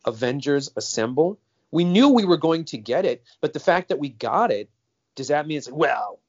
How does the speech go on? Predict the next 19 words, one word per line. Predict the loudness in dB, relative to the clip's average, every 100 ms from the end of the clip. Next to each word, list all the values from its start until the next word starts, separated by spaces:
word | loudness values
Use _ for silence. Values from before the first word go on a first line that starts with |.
| -20 -10 -10 _ -4
fans | -2 -2 -4
were |
waiting | -4 -4 -4
for | -6 2
that, | 2 2 -2
so | -4 -2 -4 -10 -2
way | 2 2
to |
sell | 0 2 4 4
out, | 2 -2
Marvel. | -6 -6 -6 -10 -12
You | -8
fucking | -8 -6 -6
gave | -4 -4
them | -6 -12 -14 _ _ _ -12
the | -12 -14 0
phrase." | 4 6 6 2 0
Like, | 0 -4 _ _
uh, | 0